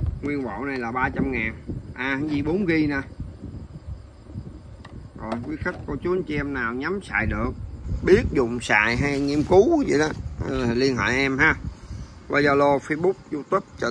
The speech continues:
Tốt, Messenger, TikTok, qua số điện thoại không chín ba chín ba chín sáu bốn tám không. Và một lần nữa em xin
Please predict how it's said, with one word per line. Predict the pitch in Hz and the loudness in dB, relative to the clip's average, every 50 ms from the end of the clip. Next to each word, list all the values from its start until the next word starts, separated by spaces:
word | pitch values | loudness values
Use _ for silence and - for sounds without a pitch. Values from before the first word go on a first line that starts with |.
| 120 - | 0 2
Tốt, | 156 170 196 - - | 2 2 2 0 -2
Messenger, | 190 - - 170 156 143 147 143 139 135 - | -6 -6 -4 -4 -2 0 2 2 2 2 0
TikTok, | 180 180 - - - 190 190 - - - - - - - | -4 -8 -4 0 0 0 0 0 -6 -20 -20 -20 -12 -8
qua | 151 151 | -6 -6
số | 147 - 175 180 | -4 -2 -2 -2
điện | 170 151 139 131 | -2 -2 -4 -6
thoại | 117 95 95 113 135 | -6 -4 -4 -6 -6
không | - 156 151 139 | -6 -6 -6 -4
chín | - - 170 185 196 196 | -4 -4 -2 -2 -2 -2
ba | 156 143 139 - - | -2 -2 -2 -2 -4
chín | 180 170 185 233 - - - | -4 -4 -4 -6 -8 -6 -2
ba | - 151 147 143 - | -2 0 0 0 -2
chín | - 160 190 185 | -4 -4 -4 -4
sáu | - 175 175 185 185 | -4 -4 -4 -4 -2
bốn | 185 180 180 185 185 | -2 -2 -2 -2 -2
tám | 185 175 175 | -4 -4 -4
không. | - - 156 143 131 - - - - - - - - - - - - - - - - - - | -2 0 0 0 0 -4 -12 -18 -20 -20 -20 -20 -20 -20 -20 -18 -16 -14 -12 -8 -6 -6 -2
Và | - 135 131 | 0 2 2
một | 123 127 123 123 | 4 2 2 2
lần | 135 131 131 | 2 0 0
nữa | 131 135 | 0 0
em | 151 147 | -2 -2
xin | - 165 151 | -2 -2 -2